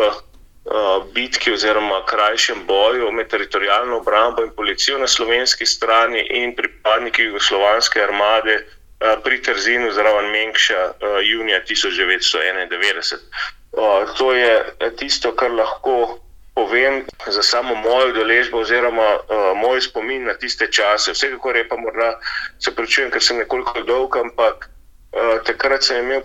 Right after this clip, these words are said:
petindvajset let in glede na intenzivnost dogodkov, ko se danes spomnim nazaj, se mi zdi, da se spomnim skoraj vsakega dneva, ki je, eh, od razglasitve rezultatov plebiscita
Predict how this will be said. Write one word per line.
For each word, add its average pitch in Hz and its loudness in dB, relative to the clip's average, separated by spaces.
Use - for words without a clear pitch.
petindvajset 127 -2
let 120 -2
in 120 -2
glede 120 0
na 151 2
intenzivnost 131 0
dogodkov, 110 0
ko 110 -4
se 113 0
danes 123 2
spomnim 131 -2
nazaj, 110 2
se 113 0
mi 107 -6
zdi, 131 -8
da 123 -8
se 117 0
spomnim 127 -4
skoraj 117 -4
vsakega 139 0
dneva, 120 -2
ki 135 -10
je, 123 -2
eh, - -4
od 123 -4
razglasitve 120 -2
rezultatov 113 0
plebiscita 127 -2